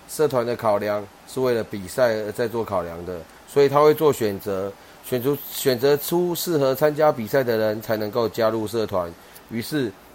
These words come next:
我成了被淘汰的那一位。很难过，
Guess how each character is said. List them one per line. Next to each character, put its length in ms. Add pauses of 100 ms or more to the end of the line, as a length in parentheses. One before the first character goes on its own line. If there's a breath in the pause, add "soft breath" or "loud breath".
(200)
我 80
成 200
了 100
被 220
淘 240
汰 160
的 140
那 160
一 80
位。 260 (1080)
很 100
难 180
过， 300